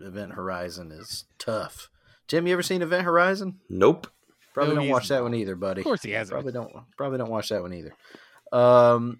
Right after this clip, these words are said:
Speaker 1: honestly, it probably is the first Alien. Um,
Speaker 3: Mm-hmm.
Speaker 1: ah, that movie's so fucking
Speaker 3: Again,
Speaker 1: good.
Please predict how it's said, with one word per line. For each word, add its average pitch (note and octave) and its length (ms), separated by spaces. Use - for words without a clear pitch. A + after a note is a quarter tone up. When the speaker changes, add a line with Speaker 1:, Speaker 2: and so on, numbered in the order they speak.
Speaker 1:
honestly, E3 400
it B2+ 100
probably A2+ 480
is G2+ 200
the G2 100
first F#2 320
Alien. F2 380
Um, F2+ 100
Speaker 3:
Mm-hmm. E2+ 460
Speaker 1:
ah, G2+ 220
that F#2 100
movie's F#2 240
so - 100
fucking C3 220
Speaker 3:
Again, C3 220
Speaker 1:
good. B1 260